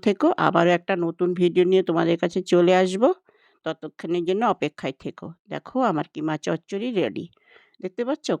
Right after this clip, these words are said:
কত সুন্দর হয়েছে দেখতে, তাই না? খেতেও ভীষণ সুস্বাদু।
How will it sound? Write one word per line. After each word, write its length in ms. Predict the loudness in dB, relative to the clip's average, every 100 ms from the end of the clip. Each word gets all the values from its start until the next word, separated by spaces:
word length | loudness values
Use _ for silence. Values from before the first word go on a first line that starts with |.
| -4
কত 160 | -4 -4 -6
সুন্দর 340 | -4 0 2 2 2
হয়েছে 240 | 0 0 0
দেখতে, 240 | 0 -2 -8 -2
তাই 140 | 0 0
না? 60 | 0
খেতেও 320 | 0 2 2 2
ভীষণ 380 | 0 0 0 0 -2
সুস্বাদু। 500 | -8 -4 -2 -4